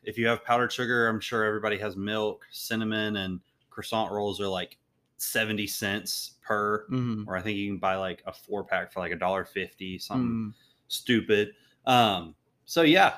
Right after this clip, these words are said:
Speaker 1: that was, that's all I've eaten today. I have my
Speaker 2: You're
Speaker 1: little
Speaker 2: ready.
Speaker 1: energy drink.
Speaker 2: You're ready.
Speaker 1: Um, my dad just got me an Xbox Series X because I'm graduating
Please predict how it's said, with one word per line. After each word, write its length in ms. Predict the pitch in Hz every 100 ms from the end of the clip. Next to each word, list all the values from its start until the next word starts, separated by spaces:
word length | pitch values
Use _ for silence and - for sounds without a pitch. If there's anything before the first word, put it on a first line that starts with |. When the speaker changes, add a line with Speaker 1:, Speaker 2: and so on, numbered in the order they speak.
| -
Speaker 1:
that 80 | 113
was, 320 | 139 123 -
that's 180 | - -
all 120 | 135
I've 180 | 127 123
eaten 200 | 123 113
today. 440 | 113 113 117 120 -
I 20 | 110
have 160 | 107
my 160 | 107 104
Speaker 2:
You're 120 | 131
Speaker 1:
little 180 | 131 123
Speaker 2:
ready. 120 | 110
Speaker 1:
energy 280 | 110 104 113
drink. 560 | 107 117 117 117 - -
Speaker 2:
You're 160 | 120
ready. 340 | 117 120 120 117
Speaker 1:
Um, 480 | 117 117 104 90 82 _
my 140 | 110
dad 300 | 113 127 190
just 180 | 170 -
got 160 | 127 117
me 140 | 117
an 200 | 110 107 - 117
Xbox 440 | 120 - 131 -
Series 360 | - 123 113 101
X 380 | 127 139 -
because 280 | - 107 104
I'm 200 | 104 104
graduating 760 | 95 101 113 123 123 120 120